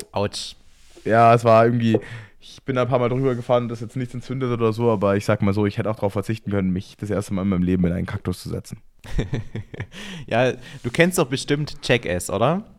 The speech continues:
Speaker 2: Ich kenne Jackass. Ja, ich hab nicht alles gesehen, aber ich glaub, dafür bin ich ein bisschen zu jung, ein ganz kleines bisschen.
Speaker 1: Okay, okay, nee, es war bei mir voll meine Zeit damals. Also ich war großer Fan. Und es gibt da auch so eine, ähm, Szene, wo dieser Dicke in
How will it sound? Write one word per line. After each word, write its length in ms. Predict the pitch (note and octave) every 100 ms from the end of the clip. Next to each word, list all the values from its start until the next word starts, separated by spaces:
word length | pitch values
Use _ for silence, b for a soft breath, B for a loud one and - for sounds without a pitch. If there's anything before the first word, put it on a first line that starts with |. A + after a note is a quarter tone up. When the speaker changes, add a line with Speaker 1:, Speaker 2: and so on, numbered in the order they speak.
| - b b b _
Speaker 2:
Ich 360 | - A2 - -
kenne 260 | A2+ A2 F#2+
Jackass. 460 | G2+ G2 E2+ F#2
Ja, 160 | - A#2
ich 100 | B2+
hab 80 | C#3+
nicht 160 | D#3
alles 200 | D3 F3 -
gesehen, 340 | C#3+ D#3+ D3+
aber 460 | A#2+ A#2 A#2 A#2 A2+
ich 100 | -
glaub, 120 | A#2+
dafür 180 | B2 B2+
bin 80 | A#2+
ich 80 |
ein 60 | B2
bisschen 340 | - F#3+ G3
zu 140 | - C#3+
jung, 280 | C#3 F3+ G3+
ein 80 | C#3
ganz 280 | D3 G#3+ -
kleines 300 | F#3 F3+ F3
bisschen. 400 | F3 - F#3 F#3 _ _ -
Speaker 1:
Okay, 360 | A2+ - A2 A2
okay, 200 | A#2 A2+
nee, 100 | A2+
es 100 | A2
war 80 | A2+
bei 120 | A2
mir 280 | A2+ A2+ -
voll 280 | - A#2+ A#2
meine 280 | G#2+ G2+ G2
Zeit 340 | - G2 G2
damals. 400 | F2+ F#2 F2+ F#2
Also 160 | F#2+ -
ich 140 | A#2+
war 100 | G2+
großer 380 | - G#2+ B2 A#2
Fan. 340 | - G2+ B2+ B B B B -
Und 180 | A2+
es 100 | A2+
gibt 180 | B2+ C#3+
da 80 | C3+
auch 160 | C3+ -
so 140 | B2+
eine, 360 | A#2 A2+ A2 -
ähm, 360 | G2+ G2+ G2+ - -
Szene, 580 | - A#2+ A#2 A2 A#2 G#2
wo 140 | G#2 G2
dieser 260 | G#2 G#2+
Dicke 500 | - B2+ B2 A2+ C3 b b b b
in 500 | - G#2+ G#2+ G#2+ G#2